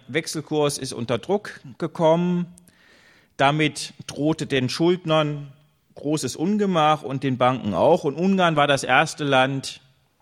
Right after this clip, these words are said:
das im, bereits im Herbst zweitausendacht einen Kredit,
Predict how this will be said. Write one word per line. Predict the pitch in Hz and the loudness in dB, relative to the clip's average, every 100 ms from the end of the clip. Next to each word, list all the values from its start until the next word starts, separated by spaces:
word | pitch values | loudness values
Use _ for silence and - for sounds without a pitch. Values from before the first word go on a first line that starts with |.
| _ _ _ _ _ _ - | _ _ _ _ _ _ -10
das | 110 - | -8 -4
im, | 127 123 110 - _ _ _ _ _ | -2 -2 -4 -10 _ _ _ _ _
bereits | - 113 - | 0 0 0
im | 117 | -2
Herbst | 123 135 - | 0 -2 -2
zweitausendacht | - 123 127 117 120 107 131 165 - | -2 0 2 0 0 0 0 0 0
einen | 127 123 | -2 -2
Kredit, | - 120 165 196 - - | -6 -4 -2 -2 -6 -12